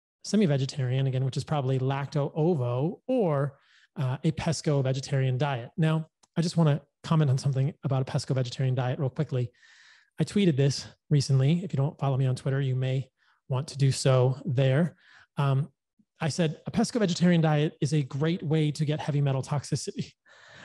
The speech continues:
There are so many examples now of people that I've known, famous people in the media, including,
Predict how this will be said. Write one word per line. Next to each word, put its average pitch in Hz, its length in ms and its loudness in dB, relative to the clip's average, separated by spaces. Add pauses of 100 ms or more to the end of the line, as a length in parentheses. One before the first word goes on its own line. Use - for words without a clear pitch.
(120)
There 165 140 2
are 175 140 4
so 185 260 2
many 202 200 4
examples 147 500 2
now 127 460 0
of 127 340 0
people 135 180 0
that 139 80 0
I've 170 220 0
known, 156 360 2
famous 156 380 -4
people 143 240 -2
in 143 100 -4
the 123 60 0
media, 156 540 2
including, 131 480 -4